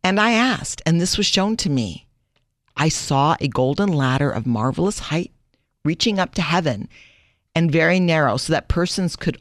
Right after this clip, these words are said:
only ascend it one by one. And on the sides of the ladder were fixed every kind of iron weapon.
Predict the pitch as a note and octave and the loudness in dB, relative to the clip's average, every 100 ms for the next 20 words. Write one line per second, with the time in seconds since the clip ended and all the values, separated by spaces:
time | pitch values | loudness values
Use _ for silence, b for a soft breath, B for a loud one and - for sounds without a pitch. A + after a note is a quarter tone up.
0 | - D#3+ F3+ G#3+ A#3+ - G#3+ - - A3+ | 0 2 2 2 0 0 -4 -4 -2 0
1 | G#3 C#3+ C#3+ C#3+ - D3 - C#3 B2+ C3+ | 2 2 0 -4 -2 -2 0 -2 0 0
2 | G3 F#3+ G3 E3+ E3+ C3 A#2+ C#3 b b | 2 2 2 2 2 0 -2 -6 b b
3 | b b - D3+ C#3 C3+ C3 C#3+ C3+ D#3+ | b b -4 0 2 0 -2 -2 0 0
4 | F3+ E3+ E3+ F3 E3+ C#3 B2+ B2 C#3 - | 0 0 2 2 2 0 -2 -4 -4 -6
5 | - D3 C#3+ E3 E3 D#3+ D3 - C#3 C#3+ | -4 -2 0 -2 -2 -2 -4 -2 -2 0
6 | C#3 B2+ C3+ B2 G#2+ | -2 -4 -4 -4 -6